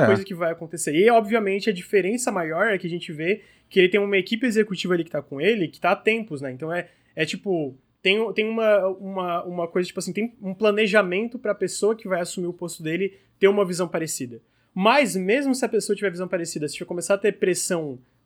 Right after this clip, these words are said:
Speaker 2: da Microsoft como um todo, que os resultados não tão bons o bastante, é isso que me dá medo. E eu acho que esse tipo de coisa são inevitabilidades dentro do sistema capitalista, tá ligado? Então eu acho que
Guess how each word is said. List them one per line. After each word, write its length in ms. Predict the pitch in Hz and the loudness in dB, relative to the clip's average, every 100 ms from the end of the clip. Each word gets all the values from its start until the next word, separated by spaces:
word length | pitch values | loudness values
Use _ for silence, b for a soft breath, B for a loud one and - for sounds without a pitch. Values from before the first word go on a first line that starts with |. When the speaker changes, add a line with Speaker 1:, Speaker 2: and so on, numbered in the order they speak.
| _ | _
Speaker 2:
da 140 | 156 | 2
Microsoft 580 | 165 170 170 151 185 180 | 4 2 0 -2 -4 -4
como 220 | - 160 | -6 -6
um 60 | 147 | -8
todo, 260 | 156 151 131 | -6 -6 -6
que 60 | |
os 80 | 143 | -6
resultados 600 | 156 151 - 185 233 185 | -6 -6 2 4 4 -2
não 120 | 180 | -4
tão 160 | 165 160 | -4 -4
bons 260 | 151 143 | -4 -6
o 60 | 135 | -4
bastante, 440 | 123 - 196 190 | -4 -2 -4 -2
é 40 | 190 | -2
isso 180 | 233 - | -2 -4
que 80 | |
me 60 | 214 | -4
dá 120 | 185 | -2
medo. 240 | 165 131 131 | -2 -2 2
E 60 | |
eu 80 | 214 | 4
acho 180 | 254 - | 4 0
que 220 | 262 - B B | -4 -6 B B
esse 180 | 214 220 | 4 4
tipo 160 | 233 226 | 0 -6
de 80 | |
coisa 460 | 220 214 226 233 233 | 0 2 4 2 0
são 320 | 226 247 226 | 0 0 -2
inevitabilidades 760 | 240 247 247 233 220 220 226 220 | -2 -2 -2 -2 2 2 2 -2
dentro 240 | 220 220 | -4 -4
do 60 | 202 | -6
sistema 340 | - - 220 | -4 -2 0
capitalista, 560 | 214 202 220 226 254 143 | 0 0 0 0 0 -2
tá 80 | 139 | -2
ligado? 220 | 131 131 | -2 -2
Então 160 | 131 | 0
eu 60 | 165 | 0
acho 180 | 175 - | 0 0
que 220 | 196 | -4